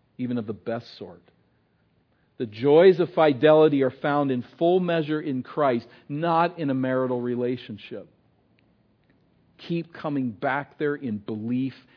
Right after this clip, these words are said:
and trust in God. He loves you, just as He loves any married couple that enjoys His gift of sexuality. He loves you.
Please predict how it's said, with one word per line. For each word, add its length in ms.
and 180
trust 460
in 200
God. 400
He 160
loves 360
you, 360
just 400
as 120
He 120
loves 320
any 180
married 360
couple 400
that 160
enjoys 520
His 180
gift 320
of 80
sexuality. 680
He 200
loves 380
you. 320